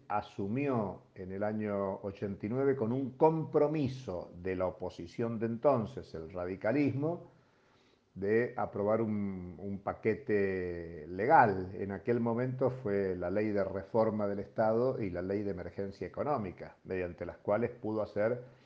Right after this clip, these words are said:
su política de ajuste y reestructuración. Bueno, ahora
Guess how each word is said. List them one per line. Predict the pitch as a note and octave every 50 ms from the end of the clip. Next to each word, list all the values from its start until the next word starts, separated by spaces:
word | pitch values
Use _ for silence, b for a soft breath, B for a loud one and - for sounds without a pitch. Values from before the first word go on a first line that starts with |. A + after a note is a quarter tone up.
| B B B B B B B
su | _ - - B2+ G#2+ -
política | - G#2 G2 A2 A2 - - A2 - G#2+ G2+
de | F#2+ F#2+
ajuste | F#2+ - - B2 B2+ B2+ B2+ - A#2+ A2 G2+
y | F#2+
reestructuración. | F2 E2 F#2+ F#2 E2+ - - - F2 E2 E2 D#2+ F#2+ F2 F#2+ F#2+ - D3 B2 F#2+ E2 F2+ G#2
Bueno, | C#3 C3+ B2 B2+
ahora | C3 C3+ D3+ D#3 D3+ C#3 B2 A2+ B B B